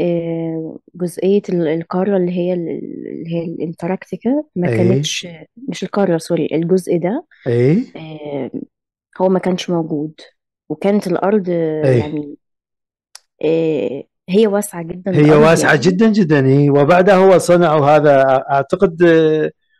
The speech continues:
Speaker 2: ممكن الدراكونيان هي عملوا هالانتاركتيكا هذا.
Speaker 1: آه.
Speaker 2: إيه. آه.
Speaker 1: عملوها عشان يح-، يحجمونا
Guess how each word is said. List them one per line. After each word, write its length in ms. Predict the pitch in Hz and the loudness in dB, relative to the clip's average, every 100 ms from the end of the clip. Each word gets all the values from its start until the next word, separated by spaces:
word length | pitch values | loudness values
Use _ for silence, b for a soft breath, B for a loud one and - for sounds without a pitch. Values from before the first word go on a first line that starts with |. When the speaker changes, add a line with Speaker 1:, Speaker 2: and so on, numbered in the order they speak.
| _ _ _ - | _ _ _ -10
Speaker 2:
ممكن 320 | 143 156 147 | -6 -4 -4
الدراكونيان 560 | 139 147 143 170 170 | 0 -2 0 -2 -2
هي 180 | 139 139 | -4 -6
عملوا 500 | 131 135 131 131 127 | -4 -4 -2 -2 -2
هالانتاركتيكا 680 | 123 120 127 123 - - 120 110 | -4 -6 -6 -6 -8 -10 -6 -4
هذا. 80 | 110 | -2
Speaker 1:
آه. 320 | 185 175 170 _ - | -2 -4 -8 _ -20
Speaker 2:
إيه. 240 | 107 - _ _ _ | -20 -20 _ _ _
آه. 20 | 190 | -6
Speaker 1:
عملوها 1000 | 185 180 196 233 262 240 190 185 185 - - - - 214 - - | -4 -2 0 0 -2 -2 -4 -6 -8 -14 -18 -20 -14 -12 -12 -10
عشان 420 | - 170 202 214 | -8 -4 0 2
يح-، 220 | 208 190 | 0 -2
يحجمونا 840 | - 175 - 175 165 175 190 233 | -6 -6 -6 -6 -4 -2 -2 -2